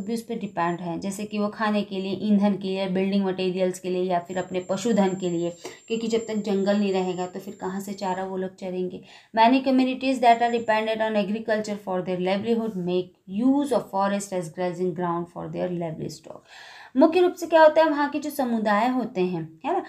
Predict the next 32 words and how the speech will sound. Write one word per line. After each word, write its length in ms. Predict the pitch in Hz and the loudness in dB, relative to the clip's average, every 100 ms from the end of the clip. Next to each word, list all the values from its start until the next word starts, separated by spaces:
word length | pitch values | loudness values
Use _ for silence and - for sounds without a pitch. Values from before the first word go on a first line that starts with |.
| - - | -12 -2
जो 100 | 262 | 4
अपनी 240 | 262 269 247 | 4 4 2
आजीविका 560 | 220 208 220 214 226 | 2 2 -2 0 -2
के 140 | 226 220 | 0 0
लिए 160 | 214 | -2
कृषि 300 | 214 196 214 | -2 -6 -6
पर 160 | 214 190 | -2 0
निर्भर 380 | 185 170 196 240 | 2 2 4 4
रहते 360 | 220 190 175 | 4 0 -4
हैं, 220 | 175 170 170 - - 202 | -4 -6 -6 -16 -12 4
वो 60 | |
अपने 300 | 220 208 208 208 | 4 4 -2 -4
पशुओं 360 | 190 185 214 208 | -6 -4 -2 -2
के 120 | 190 | -2
लिए 160 | 185 185 | -4 -2
जंगल 360 | 180 175 185 | -2 0 -2
का 140 | 180 - | -4 -6
उपयोग 460 | 160 180 180 175 | -6 -2 -2 -2
चारागाह 580 | - 175 175 180 180 185 | -2 0 2 2 0 -2
के 140 | 190 | -4
रूप 200 | 180 160 - | -8 -10 -12
में 100 | 175 | -12
करते 340 | 175 160 - 165 | -10 -14 -12 -10
हैं। 200 | 165 156 _ _ | -10 -12 _ _
ओके, 200 | - 339 370 - - - - | -14 -12 -12 -16 -20 -18 -6
next 300 | 254 269 - | -6 -4 0
topic 360 | 226 226 220 240 | 0 0 -6 -6
is 120 | 202 - - | -8 -12 -4
joint 460 | 202 190 214 233 - _ _ _ _ - | 2 2 2 -4 -14 _ _ _ _ 4
ownership 600 | 208 214 226 220 214 - | 4 4 0 -2 -6 -6
of 140 | - - | -12 -12
forest। 420 | - - - - | -12 -12 -16 -20